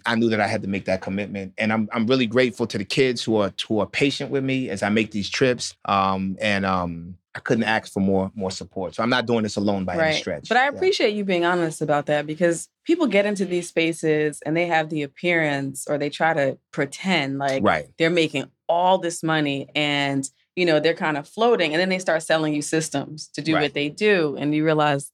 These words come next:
Speaker 2: that's a hustle, right?
Speaker 1: Oh, no
Speaker 2: To, to,
Speaker 1: question.
Speaker 2: to
Speaker 1: No
Speaker 2: sell,
Speaker 1: question.
Speaker 2: sell you on how they're doing what they're doing, but they, they're not as flush with cash as you think.
Speaker 1: Right.
Speaker 2: So I think it's, it's important for people to know you've been in this Airbnb game for a while.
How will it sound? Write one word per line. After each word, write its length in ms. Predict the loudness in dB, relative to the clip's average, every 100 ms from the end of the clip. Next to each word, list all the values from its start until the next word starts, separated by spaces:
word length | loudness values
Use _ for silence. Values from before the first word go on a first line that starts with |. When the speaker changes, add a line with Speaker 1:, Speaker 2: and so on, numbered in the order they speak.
| 0
Speaker 2:
that's 220 | 0 0
a 60 | -2
hustle, 440 | -2 0 -4 0
right? 140 | 2
Speaker 1:
Oh, 100 | 4
no 120 | 4 2
Speaker 2:
To, 40 |
to, 60 | 2
Speaker 1:
question. 300 | 0 0 -6
Speaker 2:
to 40 |
Speaker 1:
No 40 |
Speaker 2:
sell, 300 | -2 2 4 2
Speaker 1:
question. 80 | 2
Speaker 2:
sell 260 | 2 2
you 220 | 2 2 2
on 80 |
how 160 | 2 0
they're 140 | 0
doing 420 | 0 2 2 -2 -6 -6
what 120 | 0
they're 140 | 2 2
doing, 240 | 0 -2
but 160 | -4 2
they, 280 | 2 2 -4
they're 300 | 2 4 4
not 320 | 2 0 0
as 220 | -4 -6 -4
flush 300 | 0 0 0
with 140 | -2
cash 280 | 2 0 -2
as 140 | -8
you 80 | -6
think. 340 | 0 0 0 -2
Speaker 1:
Right. 160 | 0 2
Speaker 2:
So 80 | 2
I 20 |
think 180 | 2 0
it's, 160 | -2 -2
it's 180 | -4 -2
important 360 | -2 0 0
for 60 | 0
people 240 | -2 -2
to 80 | -2
know 180 | 0 0
you've 160 | 0
been 140 | 0 0
in 100 | 0
this 160 | -4 0
Airbnb 400 | 0 0 -4 -2
game 640 | 0 2 2 2 0 -4 -12 0
for 160 | 2 2
a 80 |
while. 760 | 0 -4 0 2 2 0 -4